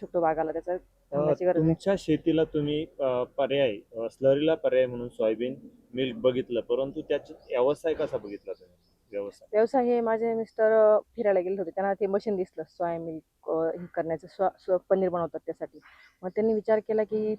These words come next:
Speaker 1: पनीर बनवता म्हटल्यावर आपण त्याच्यातून काहीतरी करू शकतो, मिल्कचा वापर तर करू शकतो. मग तेव्हा ते इथं आल्यानंतर आम्हाला कोरोनाच्या वेळेस आठवलं की आपण हे मशीन तेवढ्या बसलेल्या वेळात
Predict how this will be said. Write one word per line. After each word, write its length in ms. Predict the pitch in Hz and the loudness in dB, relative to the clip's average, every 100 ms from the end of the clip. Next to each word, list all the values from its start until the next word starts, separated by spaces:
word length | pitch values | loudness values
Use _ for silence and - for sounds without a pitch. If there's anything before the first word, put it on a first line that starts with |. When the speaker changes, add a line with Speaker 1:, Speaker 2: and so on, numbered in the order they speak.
| - | 0
Speaker 1:
पनीर 280 | 233 254 254 | 4 6 4
बनवता 380 | 240 240 240 | 2 0 0
म्हटल्यावर 420 | 240 220 214 208 214 | -2 -2 2 2 2
आपण 260 | 214 233 | 0 -2
त्याच्यातून 360 | 226 226 - 220 | -4 -6 -6 -4
काहीतरी 260 | 240 226 | -4 -4
करू 200 | 214 220 | -4 -4
शकतो, 340 | 214 208 170 160 | -4 -6 -8 -8
मिल्कचा 340 | 185 196 196 202 | -6 -6 -2 -2
वापर 220 | 185 - | -2 -4
तर 100 | - | -8
करू 180 | 196 196 - | -4 -4 -4
शकतो. 260 | - - - _ - _ - | -16 -20 -20 _ -20 _ -6
मग 60 | 196 | 0
तेव्हा 220 | 226 233 | 4 4
ते 240 | 233 233 233 | 4 4 2
इथं 180 | 240 | -2
आल्यानंतर 420 | 247 214 208 214 214 | -2 0 0 2 0
आम्हाला 240 | 220 220 | 2 2
कोरोनाच्या 460 | 220 220 214 208 214 | 4 2 2 0 0
वेळेस 180 | 208 | 0
आठवलं 280 | 233 247 202 | 0 0 -2
की 120 | 180 | -2
आपण 180 | 190 - | -6 -6
हे 100 | 214 | -6
मशीन 500 | 202 202 214 208 202 | -4 -4 -4 -4 -4
तेवढ्या 280 | 196 214 214 | 0 2 2
बसलेल्या 460 | 185 196 - 202 190 | 4 0 0 0 2
वेळात 160 | 185 | 0